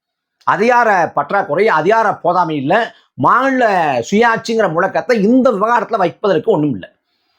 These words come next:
இதுல ஆளுநர் ஒப்புதல் கொடுப்பதற்கோ, ஆளுநர் வந்து கிடப்பப்படுவதற்கோ ஒண்ணும் இல்ல. திமுக அரசே செய்ய முடியும். ஆனா ஏன் தண்டிக்க மறுக்கிறது, ஏன் கைது செய்ய மறுக்கிறது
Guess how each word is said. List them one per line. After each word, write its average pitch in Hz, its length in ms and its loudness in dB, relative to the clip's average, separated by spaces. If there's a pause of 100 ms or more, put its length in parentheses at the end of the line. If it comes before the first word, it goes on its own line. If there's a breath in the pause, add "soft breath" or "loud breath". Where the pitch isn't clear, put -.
(120)
இதுல 185 140 2 (180)
ஆளுநர் 247 380 2
ஒப்புதல் 220 260 2
கொடுப்பதற்கோ, 165 480 0 (540)
ஆளுநர் 233 500 2
வந்து 214 180 0 (640)
கிடப்பப்படுவதற்கோ 185 680 0
ஒண்ணும் 151 200 -6
இல்ல. 92 80 -20 (500)
திமுக 262 420 2
அரசே 208 320 0
செய்ய 190 140 2 (100)
முடியும். 180 280 -4 (600)
ஆனா 214 120 0 (300)
ஏன் 294 220 2 (100)
தண்டிக்க 226 420 0 (100)
மறுக்கிறது, 131 440 -2 (560)
ஏன் 262 340 2
கைது 214 180 2
செய்ய 208 280 0
மறுக்கிறது 107 380 -4